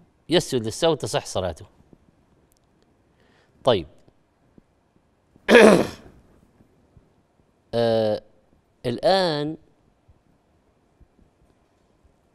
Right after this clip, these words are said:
سنأتي إلى بعض التفاصيل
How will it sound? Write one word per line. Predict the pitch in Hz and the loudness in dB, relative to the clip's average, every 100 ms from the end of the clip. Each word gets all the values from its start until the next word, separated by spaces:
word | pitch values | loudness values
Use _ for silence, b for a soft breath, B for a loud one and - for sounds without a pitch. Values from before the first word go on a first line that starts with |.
| _ - _ - _ | _ -20 _ -20 _
سنأتي | - - 139 202 - 170 | -10 -2 0 0 0 -2
إلى | 139 131 | 2 2
بعض | 156 165 | 2 2
التفاصيل | 143 - 123 131 113 - 160 185 196 190 | 0 -4 -4 -2 -2 -4 -4 -2 -4 -6